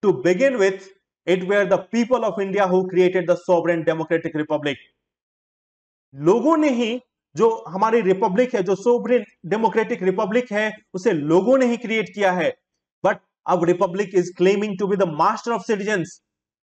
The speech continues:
रिपब्लिक को क्रिएट किया सिटीजन्स ने, और अब रिपब्लिक is claiming to be the master of the citizens। और ये चाहती है कि जो सिटीजन्स है उसके ओबीडियंस में रहे, उसके जो भी लॉज हैं या फिर जो भी, अ, कमांड है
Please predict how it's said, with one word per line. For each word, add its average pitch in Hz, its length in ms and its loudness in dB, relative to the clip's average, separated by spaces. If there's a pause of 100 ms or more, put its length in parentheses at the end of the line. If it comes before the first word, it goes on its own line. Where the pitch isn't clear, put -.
(1120)
रिपब्लिक 240 440 0
को 226 100 -2
क्रिएट 254 400 0
किया 247 180 0
सिटीजन्स 202 520 -6
ने, 202 220 -2 (240)
और 180 160 4
अब 180 440 -4
रिपब्लिक 202 520 -2
is 190 100 -2 (140)
claiming 220 280 -2
to 208 180 -4
be 202 80 2
the 185 80 2 (160)
master 226 360 0
of 214 80 -4
the 226 60 -2 (100)
citizens। 214 360 -2 (680)
और - 340 -2 (140)
ये 202 100 2
चाहती 226 460 -2
है 233 140 -2
कि 233 140 -6
जो 214 200 -2
सिटीजन्स 220 480 -2
है 214 140 0 (260)
उसके 196 360 -2 (140)
ओबीडियंस 233 540 2
में 233 120 -4
रहे, 214 280 0 (280)
उसके 202 600 -2
जो 220 120 0
भी 233 120 -2
लॉज 214 380 0
हैं 220 280 -6 (220)
या 180 160 0
फिर 190 200 -4
जो 185 180 0
भी, 233 220 -2
अ, 151 580 -4
कमांड 220 400 0
है 214 180 0